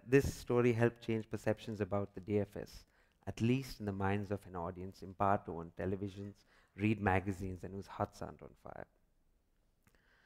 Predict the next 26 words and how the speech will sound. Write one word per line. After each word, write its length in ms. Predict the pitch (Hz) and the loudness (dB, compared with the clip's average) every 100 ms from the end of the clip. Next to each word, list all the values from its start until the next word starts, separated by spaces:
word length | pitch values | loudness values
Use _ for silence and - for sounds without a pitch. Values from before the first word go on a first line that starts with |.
| _ - _ - | _ -20 _ 2
Sometimes 680 | - 143 139 147 143 143 | 4 6 6 6 6 2
focusing 640 | - 117 - 120 - 123 107 | 0 0 0 -2 2 2 2
on 160 | 104 | 0
what's 160 | 101 - | -2 0
heroic, 540 | 113 123 131 135 - | 4 6 8 6 0
beautiful, 480 | 101 101 110 110 104 | -4 -2 -2 2 2
and 260 | 101 95 90 | 0 -8 -8
dignified, 720 | 101 107 104 - 92 90 85 _ | -8 -6 -6 -4 -4 -6 -12 _
regardless 720 | - 101 107 110 120 135 135 | -8 -2 4 6 6 2 0
of 100 | 101 | -4
the 80 | 92 | -8
context, 800 | - 92 95 98 85 _ - - _ _ _ - | -10 -10 -10 -10 -10 _ -20 -20 _ _ _ -4
can 140 | 104 | -2
help 220 | 101 110 - - | 2 0 0 -6
magnify 560 | 101 98 110 - 117 | -4 -4 -6 -2 0
these 180 | 107 101 | 0 -2
intangibles 880 | 95 95 98 90 98 139 95 92 87 - - _ _ - | -6 -6 -4 -4 -6 -14 -8 -8 -8 -12 -20 _ _ -20
in 80 | 90 | -14
three 220 | - 113 | -6 -6
ways: 320 | 98 87 82 - _ _ _ _ _ _ - | -4 -8 -12 -18 _ _ _ _ _ _ -10
in 60 | |
the 80 | 101 | -8
protagonist 540 | 107 104 101 110 113 | -6 -2 -2 -2 -6
of 100 | 107 | -8
the 80 | 101 | -10
story, 480 | 101 - 104 104 117 | -12 -6 -4 -4 -8